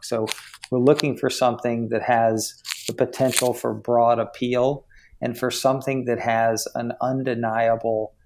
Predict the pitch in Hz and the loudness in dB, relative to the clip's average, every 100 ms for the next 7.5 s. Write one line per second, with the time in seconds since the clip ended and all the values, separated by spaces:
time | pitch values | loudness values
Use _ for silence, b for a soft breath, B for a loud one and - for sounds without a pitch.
0 | _ - 113 123 120 120 117 - 110 107 | _ -8 0 4 4 2 -2 0 -2 0
1 | 113 107 110 - 107 101 - 117 - 131 | -4 -4 -6 -6 -10 -10 -6 -6 -2 -2
2 | 127 - 120 117 110 107 _ b b _ | 0 -2 -2 -2 -2 -4 _ b b _
3 | 120 127 123 117 113 - 123 117 - - | -4 -2 0 2 2 0 -4 -4 -2 0
4 | 135 131 127 127 120 - - 120 117 113 | 2 2 2 2 -2 -4 -6 -6 -6 -8
5 | - 127 - 123 120 113 110 107 - - | -4 -2 -2 -2 -4 -4 -6 -8 -6 -2
6 | 127 117 117 117 117 113 107 104 104 _ | 0 0 -2 -2 -2 -4 -8 -10 -18 _
7 | _ 123 120 117 113 | _ -2 0 0 -2